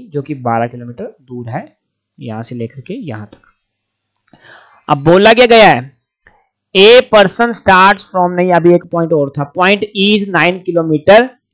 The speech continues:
north of D। कौन सा point? Point E जो है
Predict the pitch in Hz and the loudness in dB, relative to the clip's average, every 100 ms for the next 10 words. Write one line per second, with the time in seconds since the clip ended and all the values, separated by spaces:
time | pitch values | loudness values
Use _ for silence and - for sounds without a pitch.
0 | 156 165 175 196 185 185 185 147 143 143 | -4 2 4 2 2 0 0 -6 -2 -2
1 | 117 _ _ _ _ _ _ _ _ 160 | -4 _ _ _ _ _ _ _ _ -2
2 | 190 202 226 226 240 - _ 185 196 214 | 0 2 2 2 0 -4 _ 0 2 0
3 | 220 208 202 220 220 196 196 | -2 -4 -2 2 4 4 4